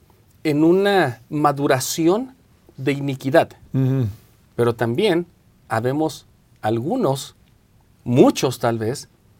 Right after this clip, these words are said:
Speaker 1: que estamos esperando la venida de Cristo.
Speaker 2: Mm.
Speaker 1: ¿Qué te hace sentir esto? Vamos a hablar de, de los últimos días antes de, de que Jesucristo venga.
Speaker 2: Cuando estuve preparando para esta clase, para esta lección, am,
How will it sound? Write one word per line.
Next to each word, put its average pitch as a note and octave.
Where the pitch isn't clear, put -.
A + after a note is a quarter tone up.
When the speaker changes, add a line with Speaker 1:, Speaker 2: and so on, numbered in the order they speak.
Speaker 1:
que -
estamos F3+
esperando E3
la A#2+
venida B2
de A2
Cristo. -
Speaker 2:
Mm. F3
Speaker 1:
¿Qué F#3
te F#3+
hace G3+
sentir E3+
esto? F3+
Vamos F3+
a G3
hablar F#3+
de, F#3
de B2+
los B2
últimos G#3
días G#3+
antes F3+
de, D3
de C3
que C3
Jesucristo C3+
venga. E2+
Speaker 2:
Cuando D#3+
estuve F#3+
preparando D3
para C3+
esta D3+
clase, C3
para B2+
esta C3
lección, C3
am, C3+